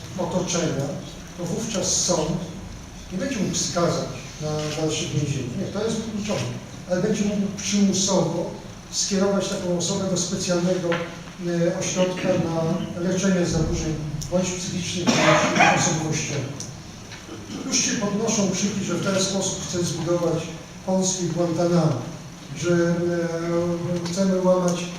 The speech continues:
że rząd chce łamać prawa człowieka. Więc pytam się państwa, czy mamy doprowadzić do tego, a ja odwiedziłem te więzienia, ja rozmawiałem z psychoterapeutami, którzy pracują z tymi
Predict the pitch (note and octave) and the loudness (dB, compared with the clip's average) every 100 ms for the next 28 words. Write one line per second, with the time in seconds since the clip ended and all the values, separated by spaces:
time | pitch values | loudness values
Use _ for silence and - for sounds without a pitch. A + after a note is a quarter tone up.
0 | A3+ - F3+ C#3+ F#3 F#3+ - - F3+ F3 | -8 -6 -2 4 6 6 2 -4 0 2
1 | F3 F3 - F3+ F#3 F3 E3+ - F3 E3 | 2 0 -4 2 4 4 2 0 0 0
2 | D#3+ - D#3+ D3 B2 - - - - - | 0 -2 -2 -2 -4 -6 -10 -14 -14 -16
3 | - - G3+ - C#4 C4 G#3 F3 - G#3 | -16 -14 -12 -6 -4 -2 -2 -4 -4 -4
4 | G#3+ D3+ - - - - - - - G#3 | -2 -2 -4 -8 -12 -12 -12 -12 0 4
5 | G3+ F#3 - B3 B3 C4 - - - - | 6 6 6 4 2 0 -4 -10 -14 -16
6 | - G#3 F#3 F#3+ A3+ A3 G3+ F#3+ G3 G#3+ | -4 -2 0 2 2 2 0 0 -2 0
7 | G3+ A#3 - - - F3 F#3 F#3+ G3+ F#3+ | 2 4 4 2 -2 0 0 0 0 -2
8 | - G3+ - D#3+ D#3 C#3+ B2+ A#2 - - | 0 0 0 -2 -2 -2 -2 -4 -6 -12
9 | - - - G3 G#3 G3+ G#3 A#3 G#3+ - | -12 -12 -6 -4 -2 0 0 0 -2 -2
10 | - F#3+ F3 F3 D#3 D#3 D3+ D#3+ E3 D#3+ | -4 -4 -4 -2 -2 -2 -4 -2 0 0
11 | D#3 - - D#3 - F3+ E3 E3+ F3+ F3 | 0 -4 -6 -6 -2 0 0 4 2 4
12 | F#3+ F3 - D3+ C#3 D#3+ | 4 4 2 0 2 2